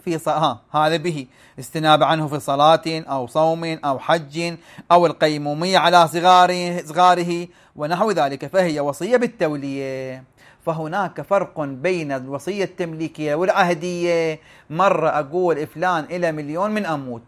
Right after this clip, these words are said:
هاي وصية تمليكية، ومرة أقول فلان أريد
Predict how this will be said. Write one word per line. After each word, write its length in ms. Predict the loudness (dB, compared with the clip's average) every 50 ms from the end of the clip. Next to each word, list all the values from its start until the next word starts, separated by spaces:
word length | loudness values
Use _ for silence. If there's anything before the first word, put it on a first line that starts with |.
| -2
هاي 140 | 2 2 4
وصية 260 | 4 2 0 0 -2
تمليكية، 640 | 2 2 0 0 0 -2 -4 -4 -10 -10 -12 -14 -18 _ _ _ _ _ _ _ -20 -20 -16 -6
ومرة 420 | -6 -4 2 4 4 4 6 4 2
أقول 420 | 2 0 0 0 0 0 0 -2
فلان 840 | -6 -8 -12 -2 2 2 4 4 4 4 2 2 0 -2 -4 -6 -10 -8 -4
أريد 840 | -2 -2 0 0 -2 -2 -4 -4 -4 -2 -2 0 0 0 -2 -4